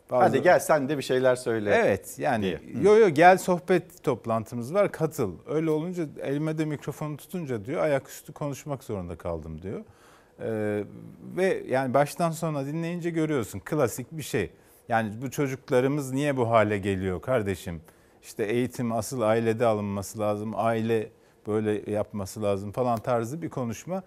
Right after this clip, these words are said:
Speaker 1: <laughs> Ama o, o bölümün alınca tabii şimşekler,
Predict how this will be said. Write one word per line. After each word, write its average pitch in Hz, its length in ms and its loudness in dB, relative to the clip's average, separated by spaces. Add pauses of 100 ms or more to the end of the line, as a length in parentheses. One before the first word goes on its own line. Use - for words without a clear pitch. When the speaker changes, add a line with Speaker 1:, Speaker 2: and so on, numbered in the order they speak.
(100)
Speaker 1:
<laughs> - 160 -20
Ama 127 180 -4
o, 139 140 4 (140)
o 120 220 0
bölümün 120 320 -2
alınca 117 400 -2
tabii 147 280 -6 (320)
şimşekler, 131 640 -2